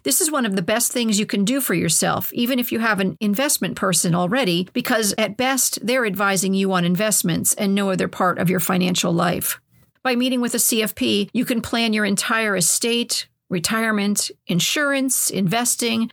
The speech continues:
taxes, and finally, they can help you with trusts and will planning as well. All of this will keep your funds your own and grow your finances, even in retirement, to ensure that you have all that you need throughout your life. Creating a plan is an excellent way to make sure you have all you need in retirement,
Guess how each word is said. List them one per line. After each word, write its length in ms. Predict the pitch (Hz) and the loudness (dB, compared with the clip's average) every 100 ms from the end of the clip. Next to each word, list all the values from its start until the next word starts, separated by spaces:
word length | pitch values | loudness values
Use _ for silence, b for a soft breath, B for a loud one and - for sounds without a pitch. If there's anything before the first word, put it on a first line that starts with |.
| - | -4
taxes, 680 | 240 214 208 - 208 202 - | -2 -2 0 0 0 0 0
and 160 | 233 208 | -2 0
finally, 320 | 233 233 226 | 0 0 0
they 140 | 220 | 0
can 160 | 226 214 | 0 0
help 200 | 220 226 | 0 0
you 80 | 214 | 0
with 200 | 190 - | 0 0
trusts 440 | - 202 - - | 0 0 0 0
and 160 | 202 190 | 2 2
will 200 | 202 190 | 2 0
planning 400 | - 175 175 175 | 0 2 2 2
as 120 | 175 | 2
well. 440 | 196 180 160 175 _ - _ | 2 2 0 -2 _ -20 _
All 220 | 240 294 | 0 0
of 140 | 330 226 | 0 0
this 200 | 220 - | 0 0
will 60 | |
keep 240 | 196 226 233 | -2 -2 0
your 160 | 247 | 0
funds 420 | 262 233 202 240 | 0 0 2 2
your 160 | 269 285 | 2 2
own 380 | 220 175 175 196 | 2 2 2 0
and 200 | 208 202 | 0 0
grow 160 | 208 202 | 2 0
your 160 | 214 | 0
finances, 840 | 220 240 220 175 175 175 - - - | 0 0 2 2 2 0 0 -2 -2
even 240 | - 202 233 | -2 0 2
in 140 | 247 | 0
retirement, 720 | 277 294 294 190 160 165 - - | 0 0 0 2 2 2 -2 -4
to 160 | - 220 | 0 0
ensure 340 | 214 - 226 | 0 0 2
that 80 | 196 | 2
you 140 | 196 | 0
have 240 | 208 202 190 | 2 0 0
all 240 | - 220 | 0 0
that 100 | 254 | 0
you 100 | 247 | 0
need 300 | 220 202 190 | 2 2 2
throughout 360 | - 190 180 202 | 0 0 0 0
your 220 | 196 185 | 2 2
life. 480 | 170 165 180 - - _ - B B - | 2 2 -2 -6 -10 _ -20 B B -10
Creating 480 | - 269 285 330 311 | -2 0 2 2 0
a 60 | |
plan 420 | - 214 214 190 | 0 -2 0 2
is 140 | 180 185 | 2 0
an 120 | 190 - | 0 -2
excellent 440 | 254 - 208 196 | -2 0 -2 0
way 160 | 196 185 | 0 2
to 60 | |
make 180 | 190 190 | 0 0
sure 160 | - 202 | 0 0
you 120 | 190 | 2
have 200 | 196 180 | 0 0
all 240 | - 202 | 0 0
you 160 | 214 220 | 2 2
need 180 | 202 196 | 2 2
in 80 | |
retirement, 680 | 196 196 208 190 160 170 - | 2 0 0 2 2 0 -2